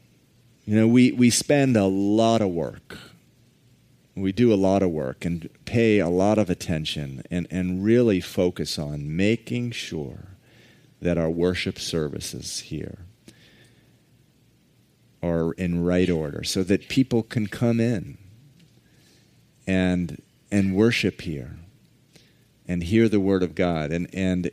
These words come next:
and, you know, so there's a reference here to the sacrifice of praise. This is, this is referring to the music. Actually, the last song that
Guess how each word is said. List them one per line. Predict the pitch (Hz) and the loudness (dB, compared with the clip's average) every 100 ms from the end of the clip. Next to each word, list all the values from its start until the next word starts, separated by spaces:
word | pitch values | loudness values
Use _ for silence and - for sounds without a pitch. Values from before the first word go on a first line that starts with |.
| - | -8
and, | 92 95 | -6 -2
you | 110 | -2
know, | 104 101 95 - - _ - 95 | 0 0 -2 -6 -18 _ -14 -12
so | 104 - | -8 -4
there's | 104 104 101 | 2 2 2
a | |
reference | 110 131 104 87 | 2 2 0 -2
here | 98 90 | 0 0
to | 90 | -2
the | 82 | -4
sacrifice | 80 - - 107 117 101 87 92 87 - | -4 -4 0 0 -2 -4 -4 -2 -2 -2
of | - - - | -10 -12 -16
praise. | - 85 80 76 73 - | -8 -4 -2 -2 -2 -2
This | 139 | 2
is, | 202 175 - - | 2 0 -4 -4
this | 143 143 | 0 4
is | 185 120 | 4 4
referring | 101 - 113 113 110 92 82 | 0 0 0 2 2 0 -2
to | - - 87 80 78 78 - - - - - _ _ _ - | -4 -2 0 0 -2 -6 -14 -20 -20 -20 -20 _ _ _ -14
the | 87 98 95 92 87 82 76 _ - _ _ _ _ _ _ - | 0 4 6 4 2 0 -4 _ -20 _ _ _ _ _ _ -10
music. | 95 107 151 151 82 - - - _ _ _ _ _ _ _ _ _ _ - - 78 | -2 2 4 2 0 -8 -14 -20 _ _ _ _ _ _ _ _ _ _ -16 -12 -8
Actually, | 104 - 107 | -8 -6 -4
the | 104 | 0
last | 120 135 - | 2 0 0
song | 135 135 127 90 | 0 0 0 -2
that | 87 - | -2 -4